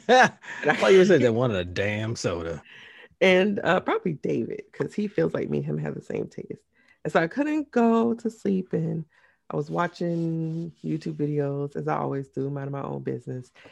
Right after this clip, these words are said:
Speaker 1: And there was a YouTube video about the Star Wars book.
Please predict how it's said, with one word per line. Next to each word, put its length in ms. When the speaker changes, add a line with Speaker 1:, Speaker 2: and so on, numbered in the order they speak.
Speaker 1:
And 100
there 140
was 240
a 80
YouTube 380
video 380
about 280
the 100
Star 340
Wars 440
book. 400